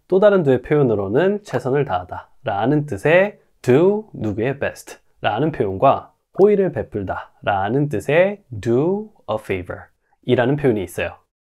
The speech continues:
그래서 첫 번째 표현의 경우 "I will do my best" 라고 하면 "나는 내 최선을 다할 것이다" 라는 문장이 되는 거고요. 또 "I did my best"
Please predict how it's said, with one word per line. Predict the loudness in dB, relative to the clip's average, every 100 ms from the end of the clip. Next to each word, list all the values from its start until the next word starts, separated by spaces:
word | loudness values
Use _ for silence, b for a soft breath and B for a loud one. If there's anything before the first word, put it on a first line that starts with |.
| _
그래서 | -8 -6
첫 | -6 -2
번째 | 0 0
표현의 | 2 2 2
경우 | -2 -4 0 2 0 -2
"I | -4
will | -2 0 0 2 0 -4 -8
do | -6 -4
my | -4 -4
best" | -8 -8 -18 -20 _ _
라고 | -6 -4 0 0
하면 | 2 0 0 -2 -6 -14
"나는 | -10 -4 -2
내 | -4 -6
최선을 | -6 -4 -2 0 0 0 b b -14
다할 | -10 -8 -8
것이다" | -10 -10 -14 -14 _ _
라는 | -4 0 2
문장이 | 2 2 0
되는 | -2 -6
거고요. | -8 -2 0 0 -4 _ _ _
또 | 4 4 2 -8 _
"I | -8 -2
did | 2 2 2 -4 _ -10
my | -8 -6
best" | -6 -10 -14 -20